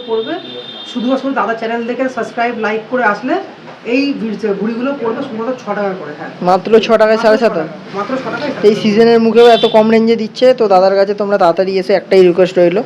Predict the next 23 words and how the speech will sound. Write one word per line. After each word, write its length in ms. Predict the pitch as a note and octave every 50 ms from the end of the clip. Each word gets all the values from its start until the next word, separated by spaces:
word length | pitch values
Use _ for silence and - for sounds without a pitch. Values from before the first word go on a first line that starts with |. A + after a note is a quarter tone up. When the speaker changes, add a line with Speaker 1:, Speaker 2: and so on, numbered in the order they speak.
| - - - - - - - - - -
Speaker 1:
এবার, 340 | F3 F3 F3+ F3 F3 F3 E3+
আহ, 760 | E3+ E3 F3 F3 F3 E3+ E3+ E3+ E3 D#3+ - - - - -
একটু 440 | A3 - - - A#3 A#3 A#3 A#3 A#3 A3+
এর 120 | A3+ A3 A3+
উপরে 260 | A3 A3 B3 A#3+ A#3+
সাড়ে 160 | A3 A3+ A3+
সাতাশ 200 | - A3+ A#3 A3 - -
টাকা, 160 | A3+ A#3+ C#4
আমার 180 | A#3+ A#3 A3+ A3+
কাছে 180 | A3+ B3 B3
এখন 340 | B3 A3+ - - - C#4 B3+
সাড়ে 160 | - A#3 A#3
সাতাশ 220 | A3+ A#3+ B3+ C4 B3
দু 160 | F#3+ A3 A#3
রকমের 320 | A#3 A3+ - A#3 A#3+ A#3
কোয়ালিটি 360 | A3+ - G#3+ G#3 G3 G3+ A3 G#3
আছে, 220 | F#3+ F#3+ F#3+ D4 E4 E4+ - - - - - - - - - - - -
এর 140 | G#3+ A3 A#3
উপরে 240 | A3 A3 C4+ C#4+ C4
এই 80 | A#3+
সাড়ে 140 | - G#3+ G#3+
সাতাশ 240 | G3+ G3 A3 G#3 F#3 F3
টাকা। 140 | F#3+ F3 E3